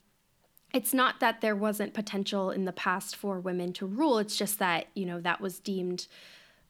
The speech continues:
impossible, and so they always went with the nearest male relative. But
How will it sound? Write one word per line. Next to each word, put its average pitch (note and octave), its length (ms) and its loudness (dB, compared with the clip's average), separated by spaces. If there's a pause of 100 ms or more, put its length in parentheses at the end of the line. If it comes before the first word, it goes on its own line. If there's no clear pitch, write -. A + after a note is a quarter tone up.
impossible, G#3 720 2
and F#3+ 140 0
so G3 220 2
they F#3 140 0
always F#3 280 0
went F#3 160 -2
with F#3 140 -6
the G3 80 -2
nearest F#3 420 -2
male F3 200 -2
relative. G#3 600 0
But G3+ 260 2